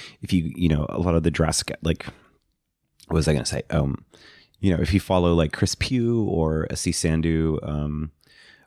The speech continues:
or, you know, Tom, uh, Tom Fishenden on Twitter, you know, they've been really good about kind of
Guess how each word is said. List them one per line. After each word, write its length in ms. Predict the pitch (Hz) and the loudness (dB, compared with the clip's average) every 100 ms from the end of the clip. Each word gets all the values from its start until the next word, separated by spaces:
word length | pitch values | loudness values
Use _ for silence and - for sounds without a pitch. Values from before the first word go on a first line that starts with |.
| - | -4
or, 200 | 80 78 | 0 0
you 140 | 80 73 | 0 0
know, 80 | |
Tom, 400 | 73 - 80 80 - | 0 0 0 0 -2
uh, 320 | 76 73 - - - | -4 -2 -4 -8 -8
Tom 220 | - 76 | -4 -2
Fishenden 500 | - - 76 76 76 | -2 -2 -2 -2 -2
on 420 | 76 73 73 76 - | -4 -4 -4 -6 -8
Twitter, 380 | - 110 98 92 | -2 2 2 4
you 120 | 87 | 2
know, 220 | 78 76 | 2 0
they've 320 | 76 80 85 76 | -4 0 0 2
been 140 | 82 | 2
really 260 | 78 78 73 | 2 2 0
good 320 | - 76 73 | -2 -2 0
about 260 | 73 73 | -2 -4
kind 180 | - 73 | -2 -2
of 200 | 71 - | -2 -6